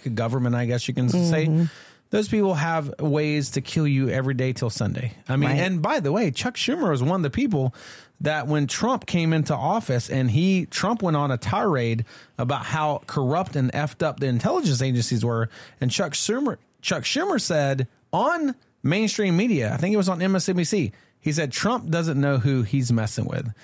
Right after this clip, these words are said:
Speaker 1: The intelligence agency have ways to take him out seven days to Sunday."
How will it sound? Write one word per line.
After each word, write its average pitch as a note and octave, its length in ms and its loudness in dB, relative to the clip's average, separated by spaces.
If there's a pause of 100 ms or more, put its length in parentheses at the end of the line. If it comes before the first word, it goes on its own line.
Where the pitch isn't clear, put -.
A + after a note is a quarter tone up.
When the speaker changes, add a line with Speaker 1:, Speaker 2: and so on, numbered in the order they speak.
(400)
Speaker 1:
The C3+ 80 0
intelligence G3+ 540 2
agency D3+ 480 0
have D3 280 0
ways B2+ 540 0 (220)
to B2+ 100 -2
take D3 260 0
him C#3+ 200 0
out A#2+ 260 -2 (240)
seven D#3 460 -2
days B2+ 260 0
to A2+ 80 0
Sunday." G#2 540 -2